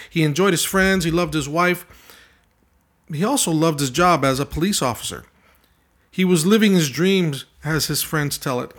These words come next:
and he lost his life in the service of his community. At a time when the popular culture looks down on and disrespects people who wear the badge,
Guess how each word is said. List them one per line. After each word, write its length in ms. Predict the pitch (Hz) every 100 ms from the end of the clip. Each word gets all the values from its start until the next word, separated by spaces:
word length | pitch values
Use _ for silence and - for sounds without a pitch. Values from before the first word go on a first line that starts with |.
| - - - _ _ _ _ -
and 120 | 135
he 80 | 127
lost 340 | 143 131 -
his 200 | 143 123
life 240 | 139 147
in 80 | 139
the 80 | 123
service 500 | - 165 156 123 -
of 80 | 120
his 120 | 120
community. 560 | - 123 135 117 104 - _ _ _ _ _ _ _ _ _ _ _ _ _ _ _ _ _ _ _ _
At 100 | -
a 40 | 156
time 280 | 202 240 240
when 180 | 208
the 60 | 170
popular 460 | - 160 165 175 160
culture 400 | - 160 160 151
looks 240 | 135 143
down 400 | - 135 143 156
on 360 | 151 151 156 127
and 120 | 113 - _ _
disrespects 640 | 160 - 131 - 151 143
people 300 | - 139 147
who 80 | 135
wear 180 | 135 135
the 80 | 123
badge, 440 | 135 147 135 120